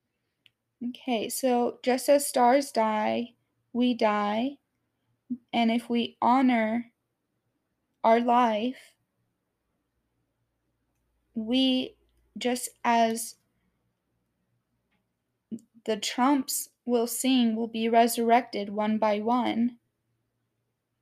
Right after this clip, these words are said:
from, if we, like,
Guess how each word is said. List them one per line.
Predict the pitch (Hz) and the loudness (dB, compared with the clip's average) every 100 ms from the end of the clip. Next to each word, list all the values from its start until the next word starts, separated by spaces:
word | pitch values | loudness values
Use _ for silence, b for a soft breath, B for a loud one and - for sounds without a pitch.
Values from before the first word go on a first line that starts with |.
| _ | _
from, | _ - 226 214 214 220 247 _ _ _ _ - _ _ _ _ _ _ _ _ _ _ | _ -4 -2 -2 -4 -6 -10 _ _ _ _ -20 _ _ _ _ _ _ _ _ _ _
if | 226 226 | -2 -2
we, | 220 214 202 | -6 -4 0
like, | 196 185 | -2 -2